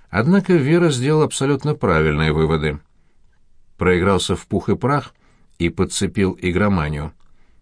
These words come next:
Что же сам себя не вылечил? Молчанов пожал плечами. Часто врач не в состоянии лечить сам себя. Она наморщила лоб.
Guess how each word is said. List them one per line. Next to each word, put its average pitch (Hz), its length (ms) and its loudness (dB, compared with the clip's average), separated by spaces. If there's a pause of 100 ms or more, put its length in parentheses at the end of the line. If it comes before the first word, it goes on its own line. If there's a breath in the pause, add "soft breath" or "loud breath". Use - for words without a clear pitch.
(100)
Что - 360 -4
же 90 140 2
сам 90 260 -2
себя 85 300 -2
не 85 140 0
вылечил? 107 580 -2 (1300 soft breath)
Молчанов 160 520 2
пожал 175 280 2
плечами. 165 680 0 (320)
Часто 104 440 -2
врач 117 440 -2 (420)
не 123 180 0
в 123 80 -4
состоянии 101 720 0
лечить 80 360 -4
сам 78 260 -4
себя. 78 380 -2 (2250 soft breath)
Она 82 260 -2
наморщила 87 640 0
лоб. 104 280 0